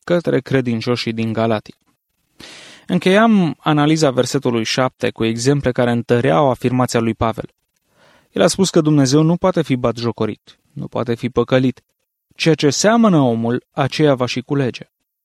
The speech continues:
V-am dat atunci exemplul lui Iacov, care a cules și el ceea ce a semănat, înșelăciunea. Dați-mi voie să continui astăzi cu alte două exemple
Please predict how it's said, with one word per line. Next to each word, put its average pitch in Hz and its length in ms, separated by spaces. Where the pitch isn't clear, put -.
V-am 196 140
dat 277 160
atunci 208 260
exemplul 156 460
lui 135 180
Iacov, - 540
care 117 180
a 113 40
cules 127 340
și 127 240
el 135 180
ceea 131 220
ce 123 100
a 123 40
semănat, 131 540
înșelăciunea. 131 680
Dați-mi 214 220
voie 202 140
să 190 120
continui 165 480
astăzi 120 440
cu 110 180
alte 139 320
două 127 200
exemple 123 420